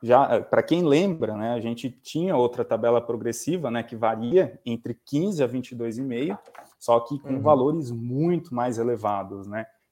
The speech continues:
Speaker 1: Então, você tinha uma tributação de imposto de renda até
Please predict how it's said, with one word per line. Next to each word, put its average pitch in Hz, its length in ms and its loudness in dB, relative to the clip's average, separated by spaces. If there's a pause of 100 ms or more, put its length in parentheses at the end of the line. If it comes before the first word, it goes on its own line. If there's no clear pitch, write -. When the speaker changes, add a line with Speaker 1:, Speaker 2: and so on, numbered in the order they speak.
(100)
Speaker 1:
Então, 110 220 -8
você 107 380 -8
tinha 123 240 -8
uma 117 340 -2 (280)
tributação 113 520 -6
de 117 60 -6
imposto 120 320 -6
de 107 120 -6
renda 131 360 0
até 120 340 2